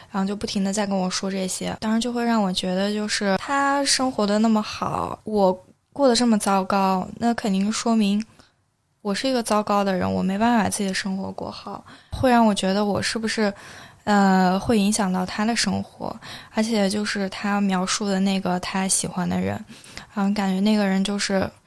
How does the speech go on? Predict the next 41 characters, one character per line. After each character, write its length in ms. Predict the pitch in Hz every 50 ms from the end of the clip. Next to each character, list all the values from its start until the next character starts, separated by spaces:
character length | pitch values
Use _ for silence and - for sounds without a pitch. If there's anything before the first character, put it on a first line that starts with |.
| _ _ _ _ _ _
什 180 | - - - 185
么 100 | 185 196
都 100 | 220 226
要 160 | 233 226 214
比 160 | 202 - 185
我 140 | 185 185 190
好， 400 | 190 - - - - - - - -
然 80 | 196
后 60 | 196
就 80 | 202 208
会 100 | 214 214
觉 220 | 208 - 196 190
得 300 | 190 202 202 202 196 - - - _ _ _ _ _ _ _ _ _ -
我 100 | 202 190
自 100 | - 240
己 120 | 240 214
是 100 | 196 -
不 160 | 214 214 - 220
值 200 | 214 - 196 190
得 100 | 190 190
被 140 | - 196
他 160 | 190 - 196 190
爱 240 | 196 190 185 185
的， 160 | 190 185 180 180
然 180 | 175 180 180
后 300 | 180 190 196 196 196 190 - - _
有， 200 | - 196 190 185 185 190 - -
在 140 | - - 196
他 140 | 185 196 202
生 240 | - - 208 208
活 140 | 208 208 202
里 120 | 196 190 185
出 200 | - - - 202
现 200 | 208 208 202 196
了 120 | 190 185
一 100 | 185 180
个 160 | 185 190 190
更 160 | - - 208
好 220 | 190 - 190 180 -
的 120 | - - -
人， 260 | - 202 - - -